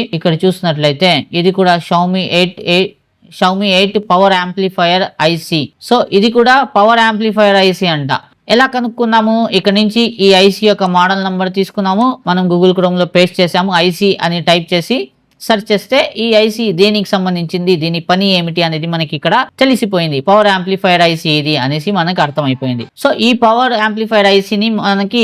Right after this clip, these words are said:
ఇక్కడ ఏమని పేరు ఇచ్చున్నారు? యూ టూ జీరో ఫోర్ అనేసి ఇచ్చున్నారు. ఇంకా దీంట్లో చూడండి ఏ ఏ కనెక్షన్స్ వస్తున్నాయి, ఎక్కడి నుంచి దీనికి పవర్ సప్లై అవుతూ ఉంది,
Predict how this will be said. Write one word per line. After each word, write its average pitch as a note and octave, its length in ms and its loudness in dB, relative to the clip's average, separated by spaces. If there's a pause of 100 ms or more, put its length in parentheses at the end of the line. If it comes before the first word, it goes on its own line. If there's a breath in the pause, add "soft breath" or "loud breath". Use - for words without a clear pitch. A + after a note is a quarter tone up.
(120)
ఇక్కడ F#3 180 0 (200)
ఏమని G3 300 0
పేరు F3+ 160 2
ఇచ్చున్నారు? F3+ 360 -2 (140)
యూ G#3+ 100 4 (140)
టూ G3+ 80 4 (100)
జీరో D#3+ 180 2 (120)
ఫోర్ C#3+ 220 2
అనేసి C3+ 260 0 (160)
ఇచ్చున్నారు. C3 420 -4 (220)
ఇంకా B3+ 180 4
దీంట్లో A#3 340 0
చూడండి B3 320 2 (200)
ఏ - 20 6 (140)
ఏ - 100 2
కనెక్షన్స్ G3+ 480 -2
వస్తున్నాయి, F#3 520 0 (220)
ఎక్కడి G#3 280 -2
నుంచి G#3 240 0 (140)
దీనికి F#3+ 320 2 (120)
పవర్ G3 300 2
సప్లై F#3+ 320 0
అవుతూ F3 240 0 (100)
ఉంది, F#3+ 240 2